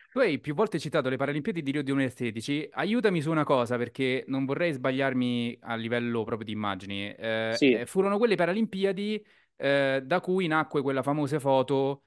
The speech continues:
Speaker 1: di Beppe Vio che urlò quando fece la stoccata, se non mi ricordo male.
Speaker 2: Eh, sono, eh, so-, eh, sono esattamente quelle, perché sono le, effettivamente le prime Paralimpiadi a cui ha partecipato Bebe, perché quelle di Londra duemiladodici era,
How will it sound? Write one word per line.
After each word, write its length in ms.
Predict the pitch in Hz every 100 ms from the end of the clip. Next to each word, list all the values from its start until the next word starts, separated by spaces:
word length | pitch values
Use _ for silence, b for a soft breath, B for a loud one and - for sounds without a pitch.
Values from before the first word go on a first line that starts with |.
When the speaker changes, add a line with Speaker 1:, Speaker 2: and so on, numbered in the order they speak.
| _ -
Speaker 1:
di 140 | 110
Beppe 280 | 127 120 127
Vio 440 | 131 131 127 123
che 100 | 120
urlò 460 | 123 117 127 123 120
quando 280 | 127 117 117
fece 240 | 123 113
la 120 | 110
stoccata, 500 | - 117 - 190 113
se 60 | 110
non 100 | 110
mi 60 | 107
ricordo 340 | 107 104 110
male. 300 | 104 98 95
Speaker 2:
Eh, 100 | 135
sono, 360 | - 190 185 151
eh, 100 | 143
so-, 160 | -
eh, 80 | 160
sono 160 | 156 156
esattamente 460 | 151 170 175 165
quelle, 260 | 160 151 131
perché 220 | 127 123
sono 260 | - 180 175
le, 180 | 147 -
effettivamente 640 | 156 - 151 160 180 202
le 140 | 151 143
prime 380 | 165 208 156 131
Paralimpiadi 720 | 131 127 123 123 131 123 120
a 60 |
cui 160 | - -
ha 60 |
partecipato 920 | 95 117 - 107 120 117 117 113 113 107
Bebe, 500 | 117 110 123 175 _ _ b b b -
perché 720 | 127 - 127 117 117 113 107
quelle 640 | - 117 117 117 117 113
di 140 | 110 120
Londra 420 | 123 120 120 117
duemiladodici 800 | 113 117 117 131 139 120 - 120
era, 840 | 113 117 117 113 110 110 107 107